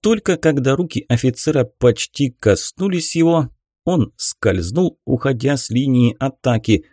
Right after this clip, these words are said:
Разворот за пролетающим мимо бойцом, резкий замах, удар локтем и... Его противник падает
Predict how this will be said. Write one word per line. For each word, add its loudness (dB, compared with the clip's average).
Разворот 0
за 0
пролетающим -2
мимо 2
бойцом, -2
резкий 0
замах, -2
удар 2
локтем 0
и... 2
Его 2
противник -2
падает 0